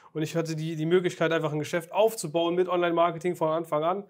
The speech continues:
Auch andere, jetzt mittlerweile tausende Unternehmen dabei zu begleiten, mehr Umsatz zu machen und, und über, äh, bessere Online-Marketing, äh, Kampagnen einfach Umsätze zu fahren und Gewinne zu,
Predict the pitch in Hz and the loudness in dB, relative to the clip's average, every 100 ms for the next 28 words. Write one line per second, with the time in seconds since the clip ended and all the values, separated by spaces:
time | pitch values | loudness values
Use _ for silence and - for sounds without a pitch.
0 | _ - - 156 160 185 185 170 170 165 | _ -20 -4 -2 0 2 4 4 4 2
1 | 156 165 160 156 160 160 165 170 170 160 | -2 0 0 2 2 2 2 0 0 -2
2 | 156 175 190 165 160 151 143 139 147 143 | 0 2 2 2 2 0 -4 -4 -2 -2
3 | 151 165 - _ _ - 160 170 156 156 | -2 -6 -10 _ _ -6 -2 0 0 -2
4 | 151 147 160 147 143 139 143 143 139 135 | 0 2 0 -4 -8 -8 -10 -10 -10 -8
5 | 147 143 139 131 139 143 147 147 143 139 | -4 -2 -2 -4 -8 -6 -6 -6 -6 -6
6 | _ _ _ _ _ _ 160 156 156 156 | _ _ _ _ _ _ -4 0 2 0
7 | 156 156 147 147 143 143 143 143 139 147 | -2 -4 -2 -2 -4 -6 -6 -6 -8 -12
8 | 156 - _ - 165 170 165 160 156 151 | -16 -20 _ -8 -2 0 2 0 0 -2
9 | 151 143 143 151 190 170 165 156 - - | -4 -4 -6 -8 -2 -2 -2 -6 -6 0
10 | 156 147 147 160 170 165 156 | 2 0 -2 -2 -2 -4 -4